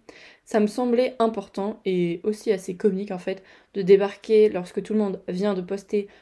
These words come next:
son bilan deux mille vingt-deux avec déjà mon bilan deux mille vingt-trois, alors qu'il n'y a que dix jours qui se sont écoulés. Et encore, je vous enregistre cet épisode le six janvier, donc il y a clairement que six jours qui se sont écoulés. Mais à mon avis, entre le six et le dix,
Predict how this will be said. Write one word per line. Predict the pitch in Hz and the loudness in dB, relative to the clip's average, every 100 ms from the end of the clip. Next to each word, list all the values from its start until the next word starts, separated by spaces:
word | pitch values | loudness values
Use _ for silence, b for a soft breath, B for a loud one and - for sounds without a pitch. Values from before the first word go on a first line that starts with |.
| B | B
son | - 190 | -12 -6
bilan | 185 185 202 196 202 | -4 0 0 0 -2
deux | 185 220 | 4 6
mille | 214 190 | 6 2
vingt-deux | 185 180 196 220 - | -2 0 0 0 0
avec | 202 190 190 - _ - | -2 -2 -6 -12 _ -6
déjà | 180 190 185 180 _ - | 0 0 -2 -10 _ -8
mon | 175 160 | -8 -6
bilan | 170 185 175 | -8 -4 -4
deux | 170 196 | 2 2
mille | 180 | 2
vingt-trois, | 175 165 - - b b b - | -4 -12 -12 -16 b b b -4
alors | 185 180 | -4 -4
qu'il | 202 | -6
n'y | 190 | -6
a | |
que | 190 185 | -4 -6
dix | 165 202 | -2 -2
jours | 190 190 | -2 -6
qui | - | -8
se | 185 | -8
sont | 180 180 | -8 -6
écoulés. | 214 208 185 170 - | -6 -4 -6 -6 0
Et | 214 | 0
encore, | 196 196 185 - B B B | 0 -6 -10 -12 B B B
je | 233 | 2
vous | 247 240 208 | 4 4 2
enregistre | 202 196 220 - | 0 -2 -6 -6
cet | - 185 | -4 -4
épisode | 185 196 208 196 | -4 0 2 2
le | 175 | -2
six | 175 - 240 | -6 -6 -4
janvier, | 202 190 185 | -2 -4 -6
donc | - 214 202 | -4 -4 -4
il | 190 | -2
y | |
a | 202 - - | -4 -4 -8
clairement | 196 185 190 | -8 -6 -8
que | 185 190 | -10 -12
six | - 190 | -10 -6
jours | 190 | -8
qui | 180 - | -8 -10
se | 180 | -10
sont | 180 196 | -12 -14
écoulés. | 190 180 165 | -8 -6 -6
Mais | 170 | -6
à | 170 | -6
mon | 175 | -6
avis, | 175 185 - b b b b 226 | -4 -6 -10 b b b b -2
entre | 220 | 4
le | 220 | 4
six | 214 214 | 4 0
et | 190 | 0
le | 180 | 0
dix, | 175 180 - | -4 -10 -14